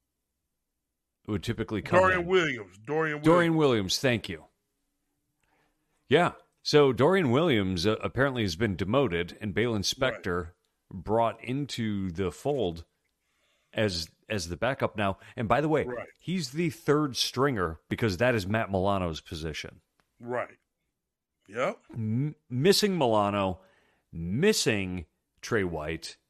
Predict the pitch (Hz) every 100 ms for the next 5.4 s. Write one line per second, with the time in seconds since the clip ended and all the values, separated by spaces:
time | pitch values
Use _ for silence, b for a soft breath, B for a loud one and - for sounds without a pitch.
0 | _ _ - 113 - _ 117 131 156 170
1 | - - _ - 117 - 139 113 104 98
2 | 92 92 - 101 101 80 113 98 98 131
3 | 143 123 120 113 - 92 80 78 - 82
4 | 76 82 - b b - 107 113 110 -
5 | 143 170 -